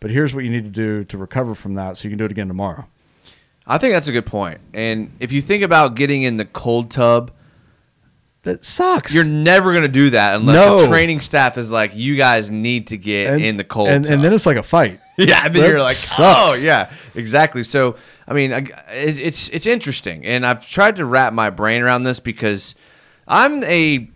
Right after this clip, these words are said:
Speaker 2: I'm a very statistic person. I love statistics. I don't know why. I've just naturally been drawn to probability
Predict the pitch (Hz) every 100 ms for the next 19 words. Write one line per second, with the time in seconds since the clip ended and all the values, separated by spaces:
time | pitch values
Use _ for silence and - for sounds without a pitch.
0 | _ _ _ 143 226 277 127 131 143 143
1 | 131 - 131 - - 139 - - 123 _
2 | - _ _ _ - 120 104 - 62 76
3 | 95 98 110 131 131 131 - 113 - 107
4 | - - - 101 123 135 117 107 110 101
5 | 101 - 98 101 107 - 113 110 107 107
6 | _ _ 107 95 95 107 110 110 110 110
7 | 101 - - 117 117 104 107 104 104 104
8 | 101 98